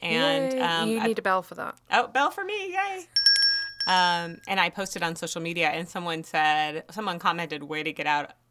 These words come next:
Speaker 1: uh, good job getting out of your own way," or "Way to be, stay out of your own way for so long," you know? And,
Speaker 2: Ugh.
Speaker 1: uh, I, di-, you know, I didn't really bat an eyelash just because I've heard it so much and it doesn't really,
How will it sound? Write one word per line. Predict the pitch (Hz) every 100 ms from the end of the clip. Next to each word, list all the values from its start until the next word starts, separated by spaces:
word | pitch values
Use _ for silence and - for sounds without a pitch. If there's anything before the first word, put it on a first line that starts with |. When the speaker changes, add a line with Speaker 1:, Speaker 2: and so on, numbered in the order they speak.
| -
Speaker 1:
uh, | 156 143 143
good | 185
job | 180 170
getting | 160 165
out | 156
of | 151
your | 151 151
own | 151
way," | 147 147 147
or | 143
"Way | 160 160
to | 156
be, | 170
stay | - 160
out | 156 151
of | 151
your | 147
own | 147 143
way | 143 139 147
for | 151
so | 147 147 139
long," | 135 139 160
you | 165
know? | 170 160 - - - - -
And, | 180 170 185
Speaker 2:
Ugh. |
Speaker 1:
uh, | - 156 151 147 -
I, | 196
di-, | 180 -
you | 165
know, | 151 151 -
I | 170 170
didn't | 156
really | 147 151 147 147
bat | - 165 160
an | 160
eyelash | 160 160 165 -
just | 160 -
because | 160 160
I've | 147 151
heard | 156 151
it | -
so | - 147
much | 156 151
and | 143
it | 143 -
doesn't | 151 151
really, | 160 151 147 143